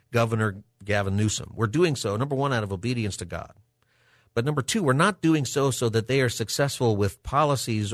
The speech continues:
or, or whatever that isn't godly. We're praying for them so that they will change the policies if they're not godly. We're praying for them so that they would have the right policies that fit the reality of this world. So, for example,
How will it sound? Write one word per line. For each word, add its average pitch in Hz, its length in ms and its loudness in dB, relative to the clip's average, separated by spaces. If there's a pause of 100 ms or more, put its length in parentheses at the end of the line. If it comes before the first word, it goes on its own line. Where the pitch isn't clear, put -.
or, 98 460 0 (340)
or 107 220 -6
whatever 110 400 2
that 98 220 -2
isn't 110 280 0
godly. 101 460 0
We're 95 160 0
praying 180 400 0
for 117 140 -2
them 101 180 -2
so 110 140 -2
that 98 180 -6
they 117 80 0
will 98 140 -4
change 254 420 -2
the - 80 -4
policies 82 560 -8
if 85 100 -10
they're 90 120 -6
not 82 240 -6
godly. - 420 -12 (320)
We're 101 80 -2
praying 190 300 2
for 135 120 -2
them 110 180 0
so 120 140 -4
that 107 160 -2
they 123 120 -2
would 113 140 -2
have 101 180 -4
the 98 100 -4
right 107 320 -2
policies 98 560 -4
that - 140 -8
fit 123 200 -4
the 107 80 -4
reality 92 520 -4
of 82 100 -16
this - 160 -14
world. - 300 -8
So, 98 100 -10
for 98 140 -8
example, 95 480 -8